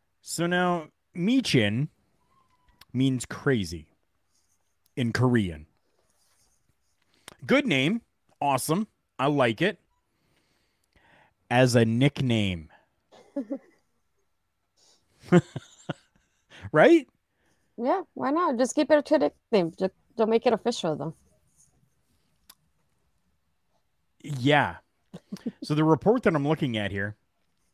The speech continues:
Speaker 1: which came out yesterday.
Speaker 2: Mm-hmm.
Speaker 1: Let me see. Yeah, yesterday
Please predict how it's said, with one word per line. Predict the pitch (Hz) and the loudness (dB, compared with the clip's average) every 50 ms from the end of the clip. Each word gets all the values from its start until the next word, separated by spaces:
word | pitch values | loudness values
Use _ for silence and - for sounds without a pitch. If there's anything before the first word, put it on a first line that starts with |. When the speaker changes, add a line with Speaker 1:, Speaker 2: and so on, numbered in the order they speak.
| _ _ | _ _
Speaker 1:
which | 117 123 127 120 - | -8 -8 -8 -8 -8
came | - 175 180 175 160 | -8 -6 -6 -4 -4
out | 143 143 139 135 - _ _ _ _ _ _ - | -4 -4 -6 -6 -8 _ _ _ _ _ _ -18
yesterday. | 120 107 120 117 110 - - - 101 90 82 80 80 73 71 _ _ _ _ _ _ _ _ _ - 202 | -10 -8 -6 -6 -6 -8 -12 -14 -14 -14 -14 -14 -16 -20 -20 _ _ _ _ _ _ _ _ _ -16 -16
Speaker 2:
Mm-hmm. | 180 101 101 | -14 -12 -12
Speaker 1:
Let | 110 113 117 | -12 -12 -12
me | 120 113 | -12 -14
see. | - - 117 | -14 -16 -20
Yeah, | 120 123 120 110 92 | -12 -10 -8 -8 -8
yesterday | 92 95 107 113 113 - - 101 90 90 85 80 - | -8 -6 -6 -8 -8 -8 -10 -12 -10 -10 -12 -12 -14